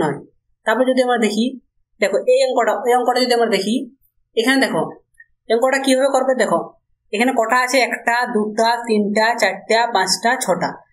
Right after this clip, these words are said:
তাহলে আমি কী করবে? নয়, নয়, নয় into ছয় Plus আমি কী করব? এই একের সাত Plus কী আছে? দুইয়ের সাত Plus কী আছে? তিনের সাত Plus চারের সাত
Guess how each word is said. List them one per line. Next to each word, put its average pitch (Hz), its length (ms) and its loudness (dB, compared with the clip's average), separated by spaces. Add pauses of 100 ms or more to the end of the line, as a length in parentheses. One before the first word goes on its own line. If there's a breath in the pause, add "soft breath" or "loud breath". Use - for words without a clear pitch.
(180)
তাহলে 202 140 2
আমি 226 100 2
কী 262 100 4
করবে? 262 220 2 (240)
নয়, 233 220 2
নয়, 220 320 2
নয় 214 280 4 (180)
into 214 280 2 (120)
ছয় 160 280 0 (640)
Plus 240 280 2
আমি 269 140 2
কী 269 120 -2
করব? 269 220 0 (500)
এই 226 140 2 (140)
একের 247 420 0 (260)
সাত 202 400 0 (460)
Plus 214 320 0
কী 247 120 -6
আছে? 247 260 0
দুইয়ের 220 400 0 (100)
সাত 170 200 0 (680)
Plus 226 220 0 (120)
কী 254 100 -2
আছে? 254 240 0 (720)
তিনের 233 320 2 (100)
সাত 170 220 0 (560)
Plus 220 220 2 (160)
চারের 214 380 2 (180)
সাত 185 340 -2